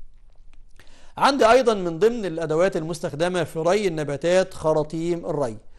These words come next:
خرطوم الري بيستخدم في نقل المية من ال-، مصادر المية اللي موجودة لمكان أبعد شوية،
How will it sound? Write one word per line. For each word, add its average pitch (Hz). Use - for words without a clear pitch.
خرطوم 285
الري 285
بيستخدم 208
في 180
نقل 220
المية 180
من 175
ال-، 135
مصادر 190
المية 175
اللي 156
موجودة 185
لمكان 185
أبعد 185
شوية، 202